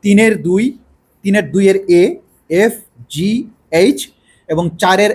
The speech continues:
এক, চারের দুই এবং চারের তিন ধারায় মানবতা বিরোধী অপরাধ সংগঠন করার অভিযোগ প্রমাণিত হয়েছে তদন্তে,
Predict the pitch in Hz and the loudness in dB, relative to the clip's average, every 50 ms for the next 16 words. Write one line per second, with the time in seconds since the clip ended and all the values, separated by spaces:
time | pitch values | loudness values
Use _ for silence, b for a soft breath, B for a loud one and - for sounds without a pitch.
0 | - - 160 160 185 240 - - - _ _ _ _ _ - 175 170 175 190 196 | -2 -2 0 0 0 0 -2 -6 -14 _ _ _ _ _ -2 0 0 2 2 0
1 | 165 127 123 160 196 240 247 - - 170 160 160 160 160 - 180 170 170 175 170 | -2 -4 -6 -4 -4 -4 -4 -4 -4 -4 -2 -2 -2 -2 -2 -2 0 0 -2 -4
2 | 170 - 208 226 233 226 208 - 170 151 123 - - - _ _ _ _ - 147 | -6 -4 -2 0 2 2 2 2 0 0 -2 -2 -8 -16 _ _ _ _ -4 -2
3 | 156 165 175 165 170 170 170 160 160 165 160 170 151 143 156 156 143 - - 151 | -2 0 -2 -2 -4 -4 -4 -4 -4 -2 -2 -2 -2 -2 -2 -4 -6 -6 -6 -8
4 | 147 143 147 143 147 147 147 139 - 147 139 156 - 233 - - b b _ - | -6 -6 -6 -6 -6 -6 -8 -8 -6 -4 -2 -2 -2 -4 -6 -14 b b _ -6
5 | 151 147 151 156 156 196 233 - - _ _ _ _ _ _ _ _ _ - 165 | -2 0 0 0 2 0 -2 -2 -8 _ _ _ _ _ _ _ _ _ -4 -2
6 | 170 180 180 180 - 196 170 185 185 185 - 233 233 233 156 160 165 196 196 - | 0 0 -2 -2 -2 -4 -2 -2 -2 -2 -4 -4 -2 -2 -2 -2 0 -2 -2 -2
7 | 277 311 | -6 -8